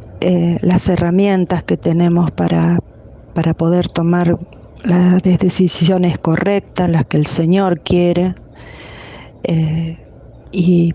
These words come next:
pedir siempre la protección, la protección de Dios, que, eh, Él siempre va a cuidar de nosotros,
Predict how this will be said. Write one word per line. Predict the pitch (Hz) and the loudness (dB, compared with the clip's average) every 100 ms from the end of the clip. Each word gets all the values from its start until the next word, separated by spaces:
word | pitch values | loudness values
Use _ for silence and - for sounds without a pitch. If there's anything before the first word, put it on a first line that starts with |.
| - | -2
pedir | 180 180 208 | -2 2 0
siempre | - 220 214 208 | 0 0 0 2
la | 190 170 | 0 0
protección, | - 170 165 - - 208 190 185 185 - | -2 -2 -4 -2 0 0 2 0 -4 -6
la | 175 | -6
protección | - 180 165 - - 170 | -2 -2 -2 -2 0 0
de | 170 170 | 2 2
Dios, | 180 190 185 - - - - - - - - - - - - - - - - - | 2 2 0 -4 -16 -20 -20 -20 -20 -20 -20 -20 -18 -18 -20 -20 -20 -20 -20 -4
que, | 175 165 165 160 165 175 - - - - - | 0 2 2 2 0 -2 -4 -8 -20 -20 -8
eh, | 247 175 185 170 165 - - - - - - - | -2 0 2 -2 -6 -12 -20 -18 -20 -18 -18 -14
Él | - 196 190 | 0 2 2
siempre | - 208 208 - 185 | 0 2 2 2 0
va | 180 | 2
a | |
cuidar | - 175 202 196 | 2 2 2 2
de | 175 | 2
nosotros, | 165 151 175 - 147 147 - - | 2 0 -2 -4 -4 -4 -8 -16